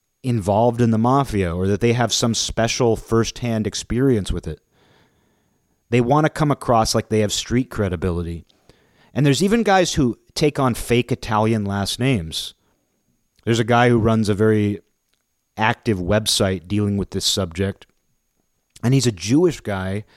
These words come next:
who uses a fake Italian last name to, to write about the mafia. There's another guy I know of who does that too.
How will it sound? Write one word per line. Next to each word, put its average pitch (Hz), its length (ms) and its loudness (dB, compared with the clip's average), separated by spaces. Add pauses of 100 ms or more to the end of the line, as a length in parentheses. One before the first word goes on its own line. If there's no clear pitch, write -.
(800)
who 123 100 0
uses 127 340 2
a 113 80 0
fake 143 380 0
Italian 117 500 0
last 104 340 -2
name 107 460 0
to, 98 140 -6 (120)
to 107 120 -2
write 101 220 0
about 98 220 -4
the 98 80 -4
mafia. 92 580 -2 (200)
There's 101 160 0
another 113 300 2
guy 98 260 -2
I 95 40 0
know 92 220 0
of 92 100 -4
who 92 100 -2
does 90 240 -4
that 92 180 -6
too. 87 380 -2